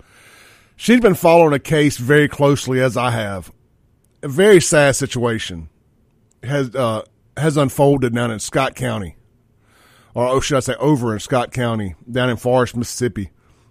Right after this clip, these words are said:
over the weekend. An elderly white woman by the name of Miss Dee Edie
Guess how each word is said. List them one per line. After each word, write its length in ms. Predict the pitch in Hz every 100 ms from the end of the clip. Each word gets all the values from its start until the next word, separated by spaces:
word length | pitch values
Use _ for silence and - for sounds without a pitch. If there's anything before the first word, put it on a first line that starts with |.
| _
over 180 | 131 127
the 100 | 117
weekend. 480 | 113 123 - 123 120
An 120 | 117
elderly 340 | 127 127 123 120
white 260 | 120 131
woman 300 | 113 120 120
by 100 | 117
the 80 | 120
name 180 | 123 123
of 40 |
Miss 160 | 120 -
Dee 580 | 107 104 151 165 156 - _ _ _ _ _ _ _
Edie 420 | 185 240 262 208